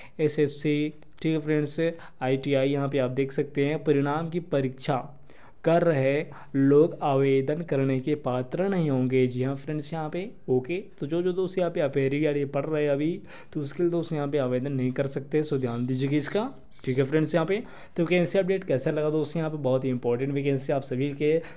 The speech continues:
तो जो जो कैंडिडेट दोस्त यहाँ पे दसवीं पास हैं, ठीक है, और फॉर्म अप्लाई करवाना चाहे दोस्त यहाँ पे, तो डिस्क्रिप्शन में दोस्त यहाँ WhatsApp नंबर है, आप उसमें मैसेज कीजिए दोस्त यहाँ पे, ठीक है फ्रेंड्स। यहाँ पे ओके। So फ्रेंड्स, यहाँ पे जो जो यहाँ पे वीडियो को शेयर की जरूर कीजिएगा आपने अपने सभी साथों तक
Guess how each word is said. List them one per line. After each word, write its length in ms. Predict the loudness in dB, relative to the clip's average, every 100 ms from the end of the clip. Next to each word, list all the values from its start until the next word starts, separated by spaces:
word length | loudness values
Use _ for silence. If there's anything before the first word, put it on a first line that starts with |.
| 0
तो 80 |
जो 180 | 2 4
जो 140 | 6 6
कैंडिडेट 360 | 4 0 0
दोस्त 200 | -2 -2
यहाँ 100 | -2
पे 80 | -2
दसवीं 320 | 2 2 0 -2
पास 300 | 0 0 -2
हैं, 220 | -4 -4 -10 -10 -4
ठीक 100 | 0
है, 60 |
और 180 | 2 0
फॉर्म 240 | -2 -4
अप्लाई 220 | 0 0 0
करवाना 420 | 0 -2 -2 -4
चाहे 160 | 0 0
दोस्त 240 | 0 -2
यहाँ 120 | -4
पे, 160 | -2 -2
तो 120 | -2
डिस्क्रिप्शन 680 | -2 -2 -4 -8 -6 -6 -4
में 140 | -4
दोस्त 220 | -4 -4 -2
यहाँ 120 | -2
WhatsApp 320 | -2 -2 -2
नंबर 240 | -2 -2
है, 120 | -2 -4 -12 -10
आप 180 | -6 0
उसमें 240 | 0 0 0
मैसेज 400 | 0 -2 -4 -2
कीजिए 260 | 0 2
दोस्त 240 | 0 -2 -2
यहाँ 180 | -4 -2
पे, 200 | -4 -6 -4
ठीक 120 | -2
है 60 | 0
फ्रेंड्स। 320 | 0 -4 -4
यहाँ 120 | -4 -4
पे 180 | -6 -10 -16 -8 -4
ओके। 300 | 0 2 2 -2 -16 -16 -2
So 120 | 0
फ्रेंड्स, 280 | 2 0 2
यहाँ 160 | 0 2
पे 160 | 2
जो 180 | 4 4
जो 120 | 4
यहाँ 220 | 2 0 0
पे 120 | 0
वीडियो 260 | 2 2 0
को 160 | 0 0
शेयर 260 | 0 0
की 140 | 0 2
जरूर 320 | 4 4 2
कीजिएगा 400 | 0 2 4 2
आपने 180 | 2 -2
अपने 200 | -2 -4
सभी 280 | -2 0 0
साथों 280 | 2 0 2
तक 300 | 2 2